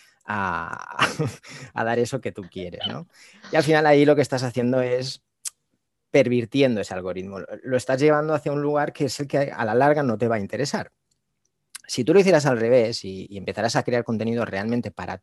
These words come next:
tu cliente ideal, es probable que eso no pasara en un grado tan, tan evidente, ¿no?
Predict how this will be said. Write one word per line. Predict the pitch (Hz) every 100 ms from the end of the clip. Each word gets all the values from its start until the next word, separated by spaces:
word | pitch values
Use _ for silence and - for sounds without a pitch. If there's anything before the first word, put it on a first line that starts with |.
| _
tu | 151 147
cliente | 110 107 104 98
ideal, | 110 123 127 - - - - - - _ _ _
es | 135 131
probable | - 127 110 104 135 135 113 113 - _
que | 120 110
eso | 110 131
no | 113 117
pasara | 117 117 110 110
en | 123
un | 110 110
grado | 98 110
tan, | 104 98 98 95 95 90 95
tan | 104 104
evidente, | 110 92 98 185 -
¿no? | - 170